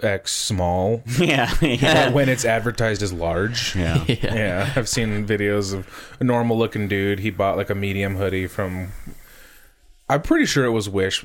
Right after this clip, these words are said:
Speaker 1: but if not, it was, like, from one of those discount sites, and he couldn't even, like, get it on over his arms.
Speaker 2: <laughs>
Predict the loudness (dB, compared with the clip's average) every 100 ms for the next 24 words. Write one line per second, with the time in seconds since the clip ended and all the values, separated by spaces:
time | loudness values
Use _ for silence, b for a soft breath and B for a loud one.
0 | -10 -2 0 2 2 2 2 -2 0 0
1 | 0 -2 -2 -4 -4 -4 -4 -4 -4 -6
2 | -8 -8 -4 -2 0 -2 0 -2 -2 -6
3 | -8 -8 -10 -14 -14 -6 -2 -2 -2 -2
4 | -4 -6 -6 -8 -8 -10 -10 -4 0 2